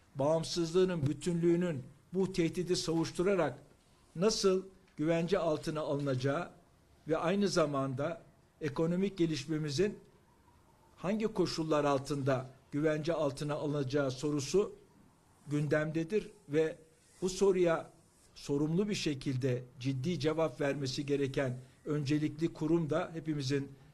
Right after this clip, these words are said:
bileceği gibi Türkiye Cumhuriyeti Hükümeti'dir. Ama Türkiye Cumhuriyeti Hükümeti'ni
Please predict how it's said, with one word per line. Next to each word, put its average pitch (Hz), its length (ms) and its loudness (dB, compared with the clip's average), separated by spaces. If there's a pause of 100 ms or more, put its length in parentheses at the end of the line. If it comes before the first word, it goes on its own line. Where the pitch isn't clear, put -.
(120)
bileceği 147 440 2
gibi 135 300 0
Türkiye 156 380 -2
Cumhuriyeti 139 420 -2
Hükümeti'dir. 131 640 -4 (220)
Ama 202 260 0
Türkiye 214 400 0
Cumhuriyeti 180 440 0
Hükümeti'ni 185 640 0